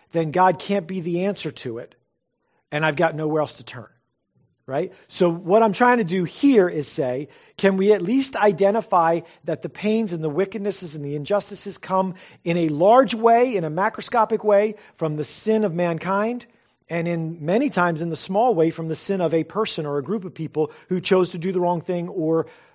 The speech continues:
somehow wound up doing the wrong thing? Does that make sense? That, to me, uh, Romans five twelve, death came to us by sin. One man's sin entered the world, and death came by sin. In other words, we would not die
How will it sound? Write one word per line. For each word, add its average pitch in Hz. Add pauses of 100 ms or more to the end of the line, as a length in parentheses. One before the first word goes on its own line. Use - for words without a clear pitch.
(100)
somehow 170
wound 165
up 165
doing 135
the 117
wrong 113
thing? - (140)
Does -
that 160
make 175
sense? 214 (920)
That, 180
to 190
me, 208 (580)
uh, 147
Romans 185
five 196
twelve, 202 (480)
death 208
came 226
to 214
us 202
by 190
sin. 190 (1080)
One 196
man's 214
sin 202
entered 196
the 185
world, 202
and 151
death 196
came 202
by 180
sin. 180
In 139
other 196
words, 170 (440)
we 226
would 220
not 233
die 190